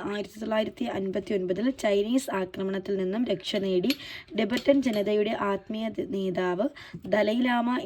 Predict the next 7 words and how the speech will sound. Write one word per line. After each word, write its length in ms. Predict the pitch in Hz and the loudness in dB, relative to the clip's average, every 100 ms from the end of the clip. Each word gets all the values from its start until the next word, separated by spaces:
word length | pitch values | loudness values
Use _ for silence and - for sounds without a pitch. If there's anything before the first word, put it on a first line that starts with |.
| 202 | -2
ഇന്ത്യയോട് 400 | 185 196 196 247 214 | 0 2 2 2 2
രാഷ്ട്രീയ 540 | 190 180 - 202 233 - 196 | 0 -2 -2 -2 -2 -4 -2
അഭയം 320 | 175 185 214 226 | -2 -2 -4 -4
പ്ര-, 300 | 196 196 185 - 170 - 190 | -4 -2 -4 -4 -6 -6 0
അഭ്യർത്ഥിച്ചു. 600 | 175 196 170 185 - 196 180 - - - - - - 208 | 4 6 6 2 2 2 2 -2 -8 -8 -10 -20 -12 -2
അതുപോലെ 280 | 226 269 269 | 6 8 8
തന്നെ 160 | 254 | 4